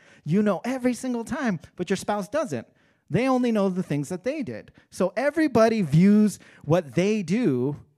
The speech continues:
Uh, that's, that's true in church too, right? Somebody set up these chairs, right? How many people in here knew, know who set up the chairs today?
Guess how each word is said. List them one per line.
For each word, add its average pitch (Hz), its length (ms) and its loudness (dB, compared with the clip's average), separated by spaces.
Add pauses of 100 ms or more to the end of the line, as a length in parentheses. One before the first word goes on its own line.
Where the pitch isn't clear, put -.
(380)
Uh, 226 120 -6
that's, 254 320 2
that's - 220 0
true 262 160 0
in 233 80 -2
church - 380 4
too, 254 160 4
right? 180 180 4
Somebody 240 240 0
set 240 180 -2
up 220 80 -2
these 214 180 2
chairs, 190 500 2 (280)
right? 220 280 0 (200)
How 269 140 4
many 269 140 4
people 247 260 6
in 262 140 2
here 233 280 2 (300)
knew, 254 320 6
know 226 340 8
who 226 180 8
set 220 220 2
up 220 80 -2
the 190 80 0
chairs 311 320 -2
today? 127 380 -2